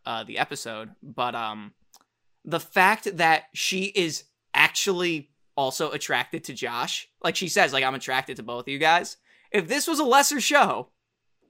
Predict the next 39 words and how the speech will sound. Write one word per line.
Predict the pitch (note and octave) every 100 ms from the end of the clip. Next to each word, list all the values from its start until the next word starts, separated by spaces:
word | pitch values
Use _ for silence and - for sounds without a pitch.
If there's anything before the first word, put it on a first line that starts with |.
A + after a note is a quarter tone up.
| _ _ _ _ _ _ _ -
Dan | F3+ F#3
Schneider | - F#3+ E3
would | D#3
have | C#3+
just | D3
been | D3
like, | C#3 F3+
"Oh, | B3+
yeah, | F3 G#3+
she | E3 D#3+
just | D3+ - -
actually | D3+ C#3+ - D3
doesn't | B2+ C3 B2+
like | C3 B2
Drake, | - B2+ A#2+
and | B2
she's, | C3 B2+
like, | B2 B2
just | B2 - _ _ _
being | C#3+ C3+ B2+
mean." | C3 B2 A2 A#2+ - _ _
But | F3
it's | F3
like, | F#3+ G3+
"Nah, | F4
she's, | - F#3 -
she's | F3 E3+
attracted | - E3 E3 -
to | -
Josh." | C3 D#3 C3 B2+ - _ _ _ _ _ _ _ _ -
A, | F#3+ G3
a | G#3
lesser | D4 D#4+ D#4+
show | A#3+ C4+ A3
would | E3+
be | E3+
like, | D3+ F3+
"Oh, | G#3 G3+
no, | F#3+ G#3+ G3+ F3+ D#3